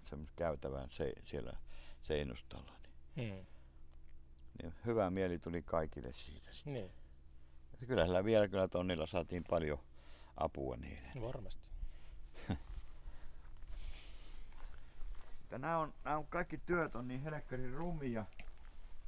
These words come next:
Speaker 1: Toi Lestadiolasta on minut on tuominut sen takia ja sanonut, että mä en saa lehdistössä käyttää sanontaa, että taiteilija yhteiskunnan tulukki,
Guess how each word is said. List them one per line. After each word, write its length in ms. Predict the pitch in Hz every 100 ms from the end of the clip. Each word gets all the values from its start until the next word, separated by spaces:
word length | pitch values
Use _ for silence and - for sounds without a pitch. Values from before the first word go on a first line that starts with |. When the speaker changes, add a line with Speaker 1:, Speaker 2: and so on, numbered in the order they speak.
| - - -
Speaker 1:
Toi 280 | 131 131 - - - 127
Lestadiolasta 880 | 151 147 - 120 113 110 104 -
on 60 | 104
minut 260 | 107 104 107
on 120 | 104
tuominut 460 | 117 107 87 87 -
sen 180 | 104 92
takia 360 | 90 - 82
ja 80 | 78
sanonut, 360 | 87 98 87 82
että 140 | 92
mä 140 | 82 90
en 60 |
saa 220 | 92 92
lehdistössä 640 | 95 104 85 - - - 76
käyttää 560 | 80 78 - 85 76 - - - - - - -
sanontaa, 480 | 98 92 87 - 78
että 280 | 82 82 73 -
taiteilija 520 | 95 92 - 82 78
yhteiskunnan 680 | 85 - 78 76 - 82 76
tulukki, 600 | 98 90 78 - 82 -